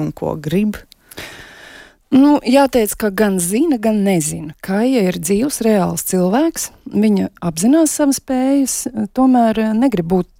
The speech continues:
Speaker 2: tāds tanks vai vilcēja vai virtuves kombains. Viņa grib <clears throat> arī savu tiesu tādas tīri sievišķīgas laimes. Vienlaikus skaidri saprotot, ka tāda laime var būt iluzora un ka tai var būt arī sava cena.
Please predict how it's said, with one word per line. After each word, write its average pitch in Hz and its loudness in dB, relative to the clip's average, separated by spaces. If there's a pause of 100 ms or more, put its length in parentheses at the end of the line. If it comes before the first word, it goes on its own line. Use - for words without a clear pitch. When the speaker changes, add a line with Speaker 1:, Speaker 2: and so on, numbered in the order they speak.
(120)
Speaker 2:
tāds - -6
tanks 240 2 (140)
vai 165 -4
vilcēja 170 0 (500)
vai 165 2
virtuves 175 -2
kombains. 190 0
Viņa 240 -2
grib 254 0 (200)
<clears throat> 262 0
arī 240 -2
savu 254 0
tiesu 277 -2
tādas 214 -4
tīri 240 -2
sievišķīgas 214 -2
laimes. 262 2 (640)
Vienlaikus 202 2
skaidri 208 0
saprotot, 240 -2
ka 180 -2 (140)
tāda 170 -2
laime 185 2
var 165 -2
būt 165 -4
iluzora 285 2
un 247 0
ka 247 -10
tai 254 -2
var 233 -2
būt 247 -4
arī 214 -4
sava 233 -4
cena. 262 2